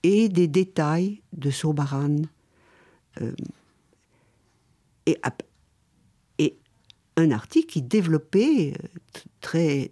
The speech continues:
très sérieusement ce, ce, ce parallèle. Et donc j'ai, évidemment, mon, j'étais très émue parce que Balenciaga était le couturier préféré de ma mère. Et quand elle avait la possibilité de,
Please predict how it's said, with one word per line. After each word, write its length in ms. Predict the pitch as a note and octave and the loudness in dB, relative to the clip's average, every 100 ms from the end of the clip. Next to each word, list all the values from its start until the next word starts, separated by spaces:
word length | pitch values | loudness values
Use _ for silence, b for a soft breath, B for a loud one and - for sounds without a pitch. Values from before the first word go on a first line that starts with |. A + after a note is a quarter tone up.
| _ | _
très 160 | - C4+ | 0 0
sérieusement 760 | - D#3+ C3+ C3+ - G3 A3+ | 0 -2 -2 -6 -4 -2 -2
ce, 200 | F3 C#3 B2+ C#3 C#3 b b b b | -4 -8 -8 -10 -16 b b b b
ce, 200 | - - A#2 - | -10 -8 -8 -8
ce 160 | - C3 | -8 -6
parallèle. 640 | - B2+ C3 D3+ G3+ C4+ - b b b b b b b b b b - | -6 -4 -2 -2 0 -2 -6 b b b b b b b b b b -2
Et 100 | D#3+ | 2
donc 220 | C4+ C#4+ | 4 4
j'ai, 480 | G3+ G3+ F3+ - - - - - - - - - - - G2 - - | 4 6 4 2 -4 -18 -20 -20 -20 -20 -20 -20 -20 -16 -14 -12 -6
évidemment, 680 | G#2 - C3 D3 E3 E3 | -6 -6 -4 0 4 4
mon, 220 | D3+ C3+ - A2+ - - D3+ | 2 0 -4 -8 -8 -10 -10
j'étais 340 | C3 B2+ C#3+ | -10 -8 -8
très 280 | C3+ D3+ C3+ | -6 -6 0
émue 260 | E3+ C4+ E4 | 4 4 4
parce 180 | D#3+ - | 0 -2
que 260 | D#3 C3+ - - | -2 -2 -6 -8
Balenciaga 540 | A#2 C#3+ C#3 C3+ C3+ E3 | -2 0 0 -2 0 0
était 240 | C#3+ C#3 | -2 -4
le 80 | B2 | -6
couturier 440 | - - C3 C3+ | -8 -10 -6 -6
préféré 480 | C3+ C#3 - C3 C3+ | -6 -8 -8 -6 -4
de 60 | B2+ | -2
ma 100 | C3+ | -2
mère. 440 | D3 F3 A3 F3 - - b b b b b b b b b _ - | 0 0 -2 -6 -16 -20 b b b b b b b b b _ -6
Et 760 | C#3 C3+ C3+ B2 A#2 - - - _ _ _ _ _ _ - | -2 0 0 -2 -6 -10 -16 -18 _ _ _ _ _ _ -4
quand 200 | C3 C3 | -2 -2
elle 140 | A#2+ | -4
avait 220 | A2 - | -6 -10
la 100 | G#2+ | -12
possibilité 720 | - B2+ - A2 A2 A#2+ C#3+ | -10 -10 -10 -10 -12 -6 -2
de, 60 | D#3+ | -2